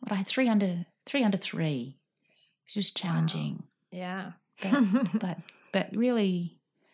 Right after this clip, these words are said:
Speaker 1: I, I, and I, I see sort of, sort of touching on the feminist thing again, I think that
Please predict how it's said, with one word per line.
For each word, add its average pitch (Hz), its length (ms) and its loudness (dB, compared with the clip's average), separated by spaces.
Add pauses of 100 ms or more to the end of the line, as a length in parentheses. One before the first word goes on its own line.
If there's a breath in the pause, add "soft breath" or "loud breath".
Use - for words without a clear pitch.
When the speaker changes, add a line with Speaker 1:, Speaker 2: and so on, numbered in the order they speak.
(560)
Speaker 1:
I, - 200 -4
I, 196 160 4
and 247 120 4
I, 233 120 4 (100)
I - 40 4
see 226 280 2
sort 202 200 2
of, 165 100 0
sort 180 100 0
of 156 80 0
touching - 320 -2
on 165 60 4
the 160 80 2
feminist 196 440 0
thing 220 120 4
again, 247 440 0
I 190 60 -4
think - 460 0
that - 280 -4